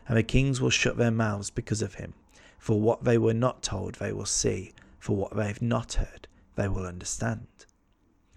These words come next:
This verse directly links the Messiah to the figure who suffers for the people. By using that telling phrase, "my servant," you may remember that from, uh, the, the,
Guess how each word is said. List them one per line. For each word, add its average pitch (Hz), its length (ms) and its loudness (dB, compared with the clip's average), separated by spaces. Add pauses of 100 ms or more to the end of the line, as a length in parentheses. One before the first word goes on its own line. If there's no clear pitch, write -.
(280)
This 123 200 2
verse 110 280 2
directly 101 800 0 (260)
links 104 420 -4
the 117 140 0
Messiah 104 580 0 (220)
to 117 120 0
the 107 120 2
figure 120 380 6
who 110 160 0
suffers - 560 2
for - 120 -6
the 110 140 -8
people. 113 480 -2 (580)
By 120 100 6
using 147 300 6
that 147 200 0
telling 135 400 8
phrase, 98 520 -6
"my 127 200 0
servant," 120 800 0 (500)
you 123 100 4
may 135 160 6
remember 123 420 4
that 98 280 -8
from, 113 580 0 (560)
uh, 98 280 -2
the, 104 400 -4
the, 117 200 -12